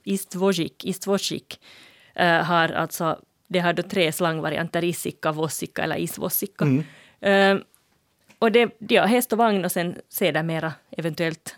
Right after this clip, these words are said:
Speaker 1: kan man kalla taxin för en vossikka. Och sen började, när jag började rota i det här så, så kom jag att, eh, så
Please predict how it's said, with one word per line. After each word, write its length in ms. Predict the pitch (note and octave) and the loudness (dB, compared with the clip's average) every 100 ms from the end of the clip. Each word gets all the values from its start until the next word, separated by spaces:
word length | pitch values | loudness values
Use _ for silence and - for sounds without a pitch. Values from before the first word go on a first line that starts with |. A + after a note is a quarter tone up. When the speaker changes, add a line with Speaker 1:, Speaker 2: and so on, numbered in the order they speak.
| - | -10
Speaker 1:
kan 120 | E3 | -8
man 140 | D3+ F3 | -6 -6
kalla 220 | - F3 | -6 -6
taxin 520 | - E3+ E3 - - | -6 -8 -8 -8 -8
för 120 | F#3 | -8
en 100 | E3+ | -8
vossikka. 560 | E3 F#3 - G#3 - G#3 - - - - - | -8 -8 -10 -14 -10 -12 -12 -20 -20 -12 -4
Och 100 | G#3+ | 2
sen 160 | C#4+ | 4
började, 260 | F4+ F4 C#4 | 4 2 2
när 80 | A#3+ | 0
jag 80 | A#3 | 0
började 300 | B3 B3 C4 | 2 0 0
rota 320 | F4 E4+ G3+ | -2 -2 -2
i 40 | |
det 80 | F#3+ | 0
här 180 | G#3 G3+ | 0 0
så, 200 | - F#3 | 0 -2
så 160 | - G3+ | -4 -6
kom 260 | - G3 | -2 0
jag 160 | F#3+ F#3 | 0 0
att, 280 | F#3 _ - | -2 _ -2
eh, 240 | F#3 F3+ F3 - | 0 0 -4 -4
så 140 | G#3+ | 0